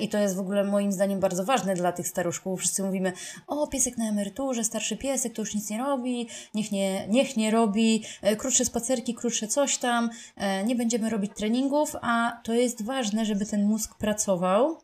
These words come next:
żeby był w dobrej kondycji jak najdłużej, a nie na zasadzie, że już masz swoje lata, to tego nie rób. No i jak najbardziej uważam, że Shandzie to bardzo dobrze robi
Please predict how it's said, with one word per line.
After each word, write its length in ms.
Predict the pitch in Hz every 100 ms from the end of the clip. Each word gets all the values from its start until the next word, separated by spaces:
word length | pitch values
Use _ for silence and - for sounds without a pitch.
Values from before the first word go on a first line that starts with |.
| -
żeby 180 | 208
był 180 | 208 233
w 80 | 233
dobrej 300 | 214 202 220
kondycji 460 | 220 220 247 - 190
jak 140 | 185
najdłużej, 760 | 202 202 202 254 190 175 165 175 - -
a 100 | -
nie 180 | 208 226
na 120 | 220
zasadzie, 520 | 202 196 208 196 196 190
że 280 | 180 185 180 - _
już 220 | 240 233
masz 140 | 220 208
swoje 280 | - 202 190
lata, 240 | 185 180
to 100 | 175
tego 200 | 180 170
nie 140 | 170
rób. 240 | 170 226 233
No 140 | 214
i 260 | 220 233 240 - _
jak 220 | 196 202
najbardziej 420 | 214 214 214 208
uważam, 300 | 214 208 202
że 80 | 190
Shandzie 280 | 185 202 190
to 120 | 190
bardzo 400 | 180 170 165 160
dobrze 280 | 165 156 175
robi 460 | 170 170 254 339